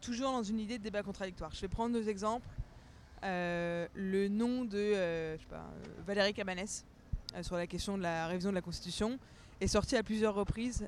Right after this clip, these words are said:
parmi les demandes des citoyens. Donc, on est allé chercher Valérie Cabanès, qui est intervenue en session quatre, je crois, si ma mémoire est bonne,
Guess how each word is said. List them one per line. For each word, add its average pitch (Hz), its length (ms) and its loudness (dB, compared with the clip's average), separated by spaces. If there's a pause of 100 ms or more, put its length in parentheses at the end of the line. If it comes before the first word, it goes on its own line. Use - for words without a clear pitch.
(100)
parmi 190 220 4
les 185 100 4
demandes 196 180 4
des 214 60 2
citoyens. 165 300 -4 (800)
Donc, 226 300 4 (260)
on 185 160 -4
est 196 60 -2
allé 214 140 0
chercher 180 240 -6
Valérie 180 240 -4
Cabanès, 175 400 -6
qui - 40 -10
est 180 40 -4
intervenue 175 460 -4
en 185 100 -4
session 190 640 -2 (160)
quatre, 196 260 2
je - 100 -2
crois, 160 320 -2
si - 340 -6
ma 165 100 -2
mémoire 160 340 0
est 151 60 -4
bonne, 185 300 0